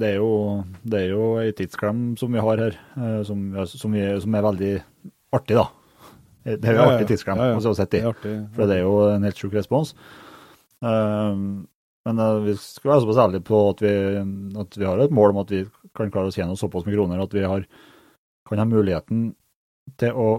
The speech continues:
Speaker 1: ferde rundt og treffe alle gjestene.
Speaker 2: Ja, det har vært en drøm.
Speaker 1: Eh, at vi kan, eh, at vi har bestemt oss for en gjest, så kan jeg og du sette oss i bilen, og så kjører vi dit, og så får, får vi liksom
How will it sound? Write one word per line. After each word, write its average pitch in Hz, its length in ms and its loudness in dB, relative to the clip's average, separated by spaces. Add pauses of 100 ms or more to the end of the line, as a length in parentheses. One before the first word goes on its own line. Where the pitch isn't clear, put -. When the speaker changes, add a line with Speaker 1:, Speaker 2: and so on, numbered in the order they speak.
(400)
Speaker 1:
ferde 101 280 2
rundt 107 320 -4
og 120 160 -6
treffe 135 320 -4
alle 113 160 0
gjestene. 98 320 0 (1080)
Speaker 2:
Ja, 110 140 -8
det 110 140 -4
har 110 100 0
vært 104 160 2
en 101 120 -4
drøm. 95 160 -2 (440)
Speaker 1:
Eh, 98 360 -2 (120)
at 95 160 -4
vi 101 80 4
kan, 107 140 0 (100)
eh, 98 560 -2
at 92 140 -8
vi - 40 -6
har 101 100 -2
bestemt 95 220 -4
oss 98 100 -4
for 120 100 2
en 104 80 0
gjest, - 180 -6
så 104 80 -4
kan 104 160 -2
jeg 98 80 -4
og 92 80 -4
du 98 80 -2
sette 90 220 -8
oss 95 100 -8
i 110 60 -10
bilen, 98 180 0
og 87 60 -8
så 92 100 -6
kjører 98 240 -2
vi - 80 -4
dit, - 160 -4
og 95 60 -6
så - 80 -14
får, 98 160 -4
får 92 180 0
vi 90 140 -4
liksom 92 240 -2